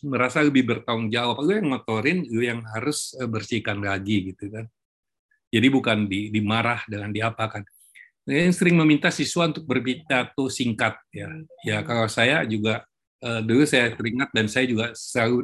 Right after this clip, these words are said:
demikian gitu ya. Jadi kalau, kalau berdoa seakan-akan harus pastor, harus ustadz, harus apa, enggak. Semua orang kan harus bisa berdoa. Kenapa enggak setiap, eh,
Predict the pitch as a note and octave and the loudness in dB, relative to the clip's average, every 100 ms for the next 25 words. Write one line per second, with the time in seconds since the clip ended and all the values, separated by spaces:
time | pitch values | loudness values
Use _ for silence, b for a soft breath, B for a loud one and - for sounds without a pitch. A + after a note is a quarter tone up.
0 | C3 A#2 A#2 - D#3+ C#3 A2 G#2+ G#2 F#2+ | 0 0 0 0 2 2 0 -2 -4 -2
1 | G#2+ D3 - _ _ _ A#2+ A#2+ D3 F3+ | 0 0 -2 _ _ _ 0 4 4 2
2 | - - B2+ C#3 D#3 C3+ C3 C3+ D3 F3+ | -2 -10 -6 -4 -2 -2 0 0 2 2
3 | E3+ C3 C3+ C#3 D3+ F3 D3+ A#2 A2 - | 2 -4 -4 -6 -2 -2 0 0 0 0
4 | A#2+ - B2 A#2 A#2 A2+ A2+ - B2 - | 0 0 -4 -2 -2 -4 -6 -4 -4 -2
5 | C3 B2+ - A#2+ A2 C3 - B2 D3+ F#3 | -2 -2 -4 -6 -4 -6 -4 -4 2 2
6 | C3+ - B B - B3+ A3+ G3+ E3 F#3+ | 2 -6 B B 0 8 8 8 6 4
7 | F4+ G4 F3+ D#3+ D#3 C#3+ D3+ C3+ - F3+ | 4 6 6 6 2 0 2 0 0 -2
8 | D#3 C3 D3 E3 F3 F#3 C#3+ C3 - C3+ | -2 -4 -2 -2 -2 -2 -2 -6 -6 -2
9 | B2+ - _ _ _ _ _ A#2+ | -2 -4 _ _ _ _ _ -6